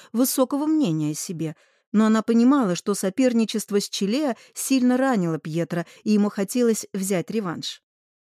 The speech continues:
Они подошли к небольшому, голому и безмолвному парку. Это был крохотный кусочек земли, не более того. Костанца была разочарована. Здесь не было ничего примечательного, если не считать памятник Верди.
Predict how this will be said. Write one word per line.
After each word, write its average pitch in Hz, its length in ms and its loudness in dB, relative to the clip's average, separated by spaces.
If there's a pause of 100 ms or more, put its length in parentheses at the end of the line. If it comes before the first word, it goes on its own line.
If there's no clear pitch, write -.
(240)
Они 262 240 6
подошли 240 440 0
к - 60 -10
небольшому, 208 640 0
голому 262 440 4
и - 160 -4
безмолвному 196 720 0
парку. - 560 -10 (500)
Это 226 220 4
был 233 200 2
крохотный 233 520 0
кусочек 220 480 -2
земли, 220 400 2 (160)
не 214 180 4
более 208 340 0
того. 202 400 -8 (800)
Костанца 320 640 0
была 240 260 4
разочарована. 175 760 -6 (360)
Здесь 233 380 2
не 302 140 6
было 277 160 2
ничего 269 440 2
примечательного, 185 880 -2 (220)
если 202 440 2
не 202 140 0
считать 294 460 -4
памятник 202 500 -2
Верди. 156 460 -6